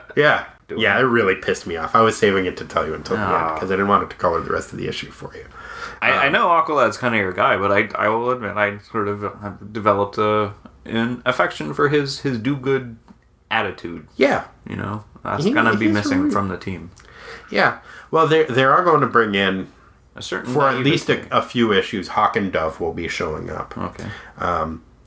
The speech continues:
Speaker 1: but, yeah, no, it's not the same, man.
Speaker 2: Hmm.
Speaker 1: Fucking.
Speaker 2: Damn.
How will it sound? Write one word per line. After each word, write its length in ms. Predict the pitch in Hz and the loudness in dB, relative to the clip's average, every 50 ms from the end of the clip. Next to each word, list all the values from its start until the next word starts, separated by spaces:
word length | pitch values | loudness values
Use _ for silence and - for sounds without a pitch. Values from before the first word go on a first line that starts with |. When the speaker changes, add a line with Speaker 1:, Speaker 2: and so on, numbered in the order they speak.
| _ _ _ - | _ _ _ 0
Speaker 1:
but, 240 | 113 113 - - - | 2 2 2 2 -2
yeah, 140 | 151 151 147 | -4 -4 0
no, 180 | 165 185 208 196 | 2 2 2 2
it's 120 | - - | 2 0
not 140 | - - - | -4 -6 -6
the 60 | - - | -8 -12
same, 260 | - 175 180 156 120 | -10 -8 -8 -8 -6
man. 200 | 131 147 156 156 139 | -8 -8 -8 -10 -10
Speaker 2:
Hmm. 360 | - 98 95 92 92 90 87 87 92 - - - - - - | -8 -6 -4 -4 -4 -6 -8 -10 -14 -18 -20 -20 -20 -20 -20
Speaker 1:
Fucking. 500 | - - - - - - 90 90 - - - | -18 -14 -14 -12 -12 -10 -12 -12 -12 -12 -10
Speaker 2:
Damn. 320 | - 135 143 101 80 | -8 -6 -6 -6 -8